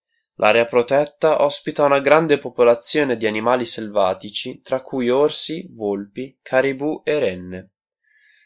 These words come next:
Gli ambientalisti, naturalmente, sono pronti a dare battaglia per difendere l'area.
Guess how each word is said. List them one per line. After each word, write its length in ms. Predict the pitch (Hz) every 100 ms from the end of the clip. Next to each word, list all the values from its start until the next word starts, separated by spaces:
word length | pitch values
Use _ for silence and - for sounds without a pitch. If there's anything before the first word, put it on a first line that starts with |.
| _ -
Gli 100 | 107
ambientalisti, 1000 | 107 107 113 117 117 127 143 - 143 180
naturalmente, 1000 | - 107 120 113 113 104 98 101 104 123
sono 280 | - 151 143
pronti 360 | 147 165 160 139
a 40 |
dare 260 | 113 110 110
battaglia 640 | 120 - 135 135 147 147
per 160 | 147 143
difendere 680 | 147 147 147 151 151 151
l'area. 440 | 127 95 95 -